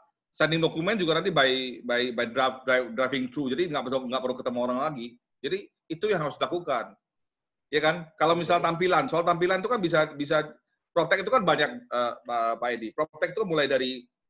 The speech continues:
Speaker 1: smart home, smart building, ya kan? Itu Internet of Things. Le-, seperti, eh, big data, belum lagi yang namanya drone. Kalau, kalau dulu kan kita pakai, kalau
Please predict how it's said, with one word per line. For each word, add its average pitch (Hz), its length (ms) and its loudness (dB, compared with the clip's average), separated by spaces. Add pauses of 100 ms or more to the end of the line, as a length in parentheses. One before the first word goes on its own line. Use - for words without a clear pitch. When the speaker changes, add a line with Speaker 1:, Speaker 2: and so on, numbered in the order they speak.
(180)
Speaker 1:
smart 139 320 -4
home, 131 480 -2
smart 131 240 -8
building, 123 640 -2 (480)
ya 135 80 -4
kan? 175 240 0 (400)
Itu 127 160 -4
Internet 131 320 -4
of 120 160 -6
Things. 110 320 -6 (480)
Le-, 123 320 0
seperti, 131 640 -6
eh, 113 240 -8
big 120 160 -6
data, 123 720 0 (600)
belum 123 240 -4
lagi 127 760 -2
yang 120 160 0
namanya 127 320 2
drone. 127 720 2
Kalau, 120 440 0
kalau 131 320 2 (160)
dulu 151 100 2
kan 160 140 4
kita 175 160 4
pakai, 139 360 2 (360)
kalau 131 160 0